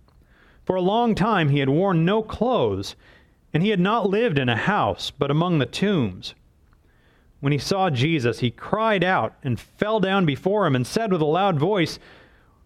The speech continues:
"What have you to do with me, Jesus, Son of the Most High God? I beg you, do not torment me."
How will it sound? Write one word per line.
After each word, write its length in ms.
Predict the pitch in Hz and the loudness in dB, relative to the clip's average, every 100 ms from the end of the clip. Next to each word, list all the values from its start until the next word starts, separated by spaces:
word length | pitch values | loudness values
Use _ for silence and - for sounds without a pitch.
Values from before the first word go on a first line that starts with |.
| _ _ _ _ | _ _ _ _
"What 220 | 147 208 262 | -2 0 2
have 200 | 269 214 | 2 2
you 160 | 240 | 2
to 100 | 233 | 2
do 240 | 160 202 262 | 2 2 2
with 200 | 214 170 | 0 0
me, 320 | 202 269 208 | 2 2 0
Jesus, 600 | 120 139 196 185 220 202 | 0 0 2 0 0 -2
Son 360 | - - 208 | -4 -2 0
of 80 | 214 | 0
the 80 | 160 | 0
Most 340 | 160 196 196 - | 0 0 -2 -2
High 220 | 185 185 | 0 0
God? 480 | 156 160 165 208 202 - - _ _ - | 0 2 2 2 -2 -6 -20 _ _ -4
I 100 | 202 | -2
beg 360 | 160 262 240 | -2 0 2
you, 120 | 196 | 2
do 140 | 170 202 | 2 2
not 360 | 208 254 220 | 2 2 0
torment 500 | - 226 285 226 151 | -2 0 2 2 0
me." 320 | 131 110 87 | 0 -2 -2